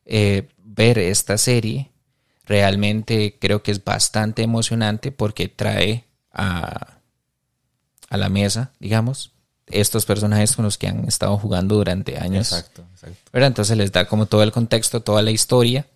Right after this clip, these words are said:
Speaker 1: que des-, de por sí ya League of Legends tiene una historia demasiado amplia, eh, dentro del juego, pero extrapolan una parte de esa historia y tratan de crear un producto de entretenimiento que realmente, a mi parecer,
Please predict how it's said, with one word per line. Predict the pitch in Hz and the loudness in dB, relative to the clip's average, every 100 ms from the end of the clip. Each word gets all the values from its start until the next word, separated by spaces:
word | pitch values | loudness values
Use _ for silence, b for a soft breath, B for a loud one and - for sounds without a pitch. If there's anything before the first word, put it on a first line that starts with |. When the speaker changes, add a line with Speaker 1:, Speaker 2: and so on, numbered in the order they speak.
| _ _ _ _ _ | _ _ _ _ _
Speaker 1:
que | - 117 | 2 4
des-, | 104 101 - - | 4 0 -4 -2
de | 101 | -2
por | - 98 | 0 0
sí | - 147 | 2 2
ya | 127 113 | 2 2
League | 104 101 | 2 0
of | 113 | -2
Legends | 120 127 120 120 | 2 2 2 0
tiene | 98 104 | 0 2
una | 107 110 | 4 4
historia | 117 - 120 120 | 2 2 2 4
demasiado | 107 101 117 - 117 120 123 127 127 131 127 _ _ | 2 2 2 0 4 4 6 4 2 0 -4 _ _
amplia, | 117 123 123 143 151 - | 2 2 2 -2 -4 -6
eh, | 143 | -2
dentro | 139 147 147 160 | 2 2 2 0
del | |
juego, | 151 170 151 180 - | 2 2 2 -2 -2
pero | 165 127 113 101 107 _ _ _ _ _ | 2 4 4 0 -4 _ _ _ _ _
extrapolan | 120 - 110 107 120 117 131 | -4 -2 -2 2 4 4 4
una | 135 131 139 | 0 -2 2
parte | 139 123 - 110 - | 2 2 -2 -10 -10
de | - 101 | -6 -4
esa | 98 | 0
historia | 117 113 110 110 139 | -2 0 0 0 -2
y | |
tratan | 123 - 90 - 101 | -4 -6 -6 -4 -4
de | 95 98 - _ _ _ | -4 -6 -16 _ _ _
crear | - 101 101 | -8 -2 0
un | 104 | 0
producto | 101 104 104 113 | 0 0 0 0
de | |
entretenimiento | 110 - 110 107 110 110 117 123 123 | -2 -2 -4 -2 -2 0 -2 -4 -6
que | - | -6
realmente, | 101 104 107 127 135 131 | -6 -2 -2 0 -2 -4
a | 104 | -4
mi | 123 | -4
parecer, | 147 160 143 151 180 | -2 -2 0 2 2